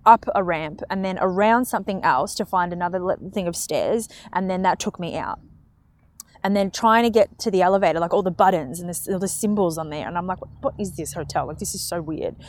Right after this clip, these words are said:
But I've been obviously learning about, like, astrology, so I've got all those, like, symbols and, you know, markings and all that in my head. But I'm thinking now with the archway, when I'm, um, doing a theta meditation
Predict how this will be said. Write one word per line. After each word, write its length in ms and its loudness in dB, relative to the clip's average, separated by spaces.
But 120 10
I've 160 8
been 320 -2
obviously 380 -2
learning 380 -4
about, 320 -2
like, 100 -10
astrology, 440 -6
so 120 -10
I've 40 -14
got 100 -4
all 80 -6
those, 340 -10
like, 160 -10
symbols 460 -10
and, 280 -14
you 120 -8
know, 100 -6
markings 560 -4
and 80 -4
all 140 -8
that 260 0
in 80 -8
my 140 -6
head. 300 -4
But 80 4
I'm 80 -2
thinking 320 0
now 340 4
with 220 -4
the 120 0
archway, 760 4
when 320 6
I'm, 540 2
um, 420 -2
doing 400 -2
a 40 -2
theta 360 0
meditation 800 -4